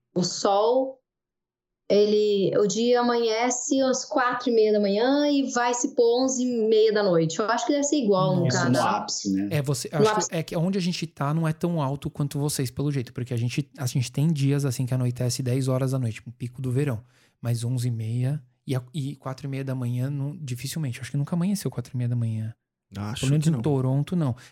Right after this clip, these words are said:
Speaker 2: Mas se você sobe, provavelmente sim.
Speaker 1: E no inverno, qua-, nove horas da manhã que o sol vai dar as
Speaker 3: Das caras.
Speaker 1: caras, e quatro horas da tarde já é noite.
Speaker 2: E pra
Speaker 4: É,
Speaker 2: vocês, ok, vocês
Speaker 4: praticamente
Speaker 2: não
Speaker 4: igual aqui.
Speaker 2: sentiram, vocês sentiram algum,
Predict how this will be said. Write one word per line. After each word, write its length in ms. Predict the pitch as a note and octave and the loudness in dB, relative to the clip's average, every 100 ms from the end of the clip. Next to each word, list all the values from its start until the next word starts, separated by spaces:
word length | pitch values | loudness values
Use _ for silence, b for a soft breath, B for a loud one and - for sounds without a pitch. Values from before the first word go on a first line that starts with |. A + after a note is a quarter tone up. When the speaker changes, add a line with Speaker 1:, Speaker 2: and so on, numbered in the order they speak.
| - | -12
Speaker 2:
Mas 80 | B2+ | -8
se 60 | |
você 200 | D3+ E3 | -6 -4
sobe, 320 | D3 D3+ D3 D#3 | -4 -2 -4 -4
provavelmente 500 | D#3+ D3+ C#3+ D3 D3+ | -4 -2 -2 -2 -4
sim. 260 | - G2+ G#2+ _ _ _ _ _ _ _ B B B B | -8 -10 -12 _ _ _ _ _ _ _ B B B B
Speaker 1:
E 120 | B3 | 2
no 120 | C4 C4+ | 4 6
inverno, 540 | C#4 B3 A#3+ A#3 C#4 | 4 2 2 2 0
qua-, 320 | C#4+ C4 B3 A#3 | 0 0 0 0
nove 360 | A#3+ C4+ C#4+ | 0 0 2
horas 260 | C4+ B3+ C4 | 2 2 0
da 100 | B3 | 0
manhã 420 | A#3 A3+ A3+ C4 | 2 2 2 2
que 100 | C#4+ C4 | 2 0
o 20 | |
sol 320 | - G#3+ G#3 | 2 2 4
vai 420 | G#3 G3 F#3 F#3 F#3 _ _ _ _ _ | 2 2 2 0 -4 _ _ _ _ _
dar 140 | G3+ G3+ | 0 0
as 80 | G3+ | -2
Speaker 3:
Das 40 | |
caras. 460 | - G#3 F#3+ G#3 C4 | -2 0 0 2 2
Speaker 1:
caras, 320 | F#4+ - - _ _ B B B - | 2 0 -8 _ _ B B B 0
e 200 | B3 G3+ | 0 0
quatro 320 | - C4+ C#4+ C4+ | -2 0 2 0
horas 200 | C4 B3+ | 0 -2
da 100 | B3+ | -2
tarde 340 | C4 A#3+ A#3+ | -2 -2 -4
já 260 | B3 C#4 B3 | -2 -2 0
é 180 | A#3+ D4 | 0 2
noite. 640 | D4 G#3 F#3+ G#3+ - E4+ F4 - - _ - | 2 4 4 2 0 -6 -6 -8 -18 _ -4
Speaker 2:
E 80 | |
pra 120 | A#2 D#3 | 0 0
Speaker 4:
É, 20 | |
Speaker 2:
vocês, 300 | D#3 E3+ D#3+ | 0 -2 -2
ok, 180 | D#3+ C#3 | -4 -4
vocês 120 | B2 | -4
Speaker 4:
praticamente 220 | C3+ C#3+ | -2 -2
Speaker 2:
não 60 | B2+ | 0
Speaker 4:
igual 100 | B2+ | 0
aqui. 100 | A#2+ | 0
Speaker 2:
sentiram, 320 | D#3 D3 C#3 | 0 -2 -2
vocês 160 | B2 C3+ | -6 -6
sentiram 340 | C#3 - E3+ | -6 -4 -4
algum, 300 | C#3 B2+ A#2 | -4 -4 -4